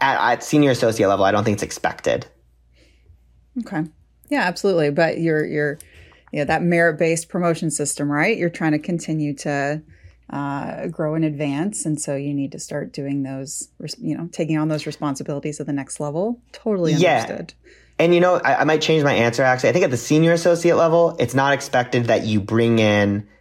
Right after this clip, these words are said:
Speaker 1: I don't even know the, the correct term for this, but it's not expected that you bring in new clients or fresh
Speaker 2: Mm-hmm.
Speaker 1: projects. But when you're on your, when, when we've already won the project and you're on the ground, it probably is expected for a senior associate to be able to find those new work streams. That's a little
Speaker 2: Mm-hmm.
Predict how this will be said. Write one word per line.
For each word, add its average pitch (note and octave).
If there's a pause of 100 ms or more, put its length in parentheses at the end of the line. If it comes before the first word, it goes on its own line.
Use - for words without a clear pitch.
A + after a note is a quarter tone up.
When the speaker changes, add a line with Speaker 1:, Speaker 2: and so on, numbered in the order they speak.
(120)
Speaker 1:
I G2+
don't A2
even G2+
know G2
the, G2
the G2+
correct G#2
term G2+
for F#2+
this, F#2+
but -
it's G#2+
not D3
expected C#3
that B2
you A2
bring A2+
in G2+
new A2+
clients B2
or F#2+
fresh A2+
Speaker 2:
Mm-hmm. D#3+
Speaker 1:
projects. C#3 (320)
But A#2+
when B2+
you're A#2
on E3
your, B2+
when, A#2
when A#2+
we've B2
already C#3
won B2
the A2+
project G#2+
and G2+
you're G2
on G#2
the G2
ground, G2
it -
probably C3+
is G#2+
expected G2+
for G2+
a G2+
senior G2+
associate G2+
to A2+
be G#2+
able G2
to B2+
find G#2 (260)
those G#2+
new A2
work F#2
streams. D#3 (320)
That's D#3
a D3+
little C#3
Speaker 2:
Mm-hmm. A#2